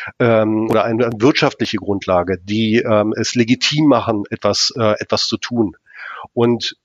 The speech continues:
ich muss sagen, im Affiliate-Marketing, ähm, äh, wird ein Verfahren eingesetzt, was, wo uns der User ja eigentlich überhaupt nicht interessiert. Wir, natürlich, wir, äh, interessieren uns für seine Transaktion, also sprich den Shop-Einkauf,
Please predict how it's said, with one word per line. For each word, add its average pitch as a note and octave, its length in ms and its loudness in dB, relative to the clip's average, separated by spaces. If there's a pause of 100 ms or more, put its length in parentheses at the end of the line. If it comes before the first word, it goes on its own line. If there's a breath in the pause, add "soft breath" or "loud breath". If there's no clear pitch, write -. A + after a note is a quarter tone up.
ich B2 280 -6
muss C#3 120 4
sagen, C#3 280 2
im C3+ 100 2
Affiliate-Marketing, C3 1000 0
ähm, A2+ 460 0
äh, A#2+ 140 -2
wird A2+ 300 0
ein A#2 140 0
Verfahren A#2 520 2
eingesetzt, A#2 720 0 (360 loud breath)
was, A2+ 320 0
wo B2 160 -2
uns A#2+ 180 -2
der G#2+ 140 0
User C3 400 0
ja G#2+ 160 2
eigentlich A#2 340 -2
überhaupt A2+ 460 -2
nicht A#2 160 -6
interessiert. - 680 -4 (400)
Wir, A2 320 2 (520 loud breath)
natürlich, C3+ 560 -2
wir, G#2+ 220 4 (280)
äh, B2+ 60 -2 (100)
interessieren C3+ 420 0
uns C3 120 0
für A#2 100 0
seine A2+ 260 2
Transaktion, B2+ 720 0
also G2+ 160 0
sprich - 360 -6
den G2+ 160 -4
Shop-Einkauf, G#2+ 800 0